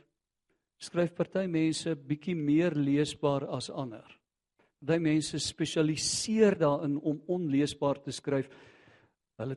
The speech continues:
toets hulle en dan kan hulle medies gaan swat as hulle die toets slaag. Die eerste vorm van publikasie was die oorspronklike dokument, handgeskrewe deur die outeur.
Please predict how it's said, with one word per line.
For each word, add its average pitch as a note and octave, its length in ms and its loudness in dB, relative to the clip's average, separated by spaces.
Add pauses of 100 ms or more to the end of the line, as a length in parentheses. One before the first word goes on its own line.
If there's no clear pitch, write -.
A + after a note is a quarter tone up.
toets F#3 320 -4
hulle D#3+ 220 6
en C3 80 -2
dan C3 180 -6
kan C3 160 -4
hulle B2+ 240 -4
medies B2 460 -6
gaan B2 180 -12
swat A2+ 400 -12 (320)
as - 160 -16
hulle A#2 220 -12 (260)
die A#2 160 -12
toets - 380 -10
slaag. B2 240 -12 (1120)
Die - 80 -4
eerste G3 300 6
vorm F#3 260 4
van D#3+ 240 0
publikasie C#3+ 720 2
was C3 300 -2
die C#3+ 180 -2
oorspronklike F3 1300 -4 (760)
dokument, C#3 720 -4 (380)
handgeskrewe E3 1120 0
deur C#3+ 320 2
die C#3+ 160 0
outeur. C#3 640 -2